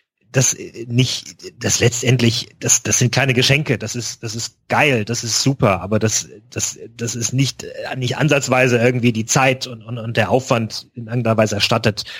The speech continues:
äh, den wir hier reinstecken. Und, ähm, deswegen habe ich gesagt, okay, äh,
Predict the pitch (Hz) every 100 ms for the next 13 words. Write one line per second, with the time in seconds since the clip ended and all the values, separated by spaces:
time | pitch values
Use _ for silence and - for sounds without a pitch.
0 | - - - _ 95 98 107 101 98 90
1 | - - 90 - - _ - - - -
2 | - - _ _ 113 113 101 - - 113
3 | 113 110 107 - - - - 131 135 _
4 | - 127 147 147 135 - 131 127 127 147
5 | 175 233 - _ 147 135